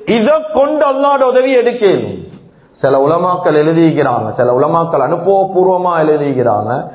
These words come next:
எங்களுடைய வாழ்க்கையில இருந்த அதிகமான கடன் முடிஞ்ச மாதம் தான் ஷாபான். ஷாபானை கொண்டே கடனை முடிச்சிட்டோம். சுப்ஹானல்லாஹ்.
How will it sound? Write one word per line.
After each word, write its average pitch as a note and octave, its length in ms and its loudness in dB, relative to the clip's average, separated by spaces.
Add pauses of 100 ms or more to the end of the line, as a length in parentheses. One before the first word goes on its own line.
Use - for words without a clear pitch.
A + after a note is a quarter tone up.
(300)
எங்களுடைய E3+ 840 2
வாழ்க்கையில F3 680 0
இருந்த D#3+ 380 2
அதிகமான F3 760 0
கடன் D3+ 460 -2
முடிஞ்ச E3 500 0
மாதம் D#3 360 0
தான் E3+ 180 -2
ஷாபான். A2+ 540 -4 (840)
ஷாபானை A#3+ 760 -2
கொண்டே B3 420 0
கடனை B3 380 0
முடிச்சிட்டோம். F#3 520 -2 (120)
சுப்ஹானல்லாஹ். - 760 -8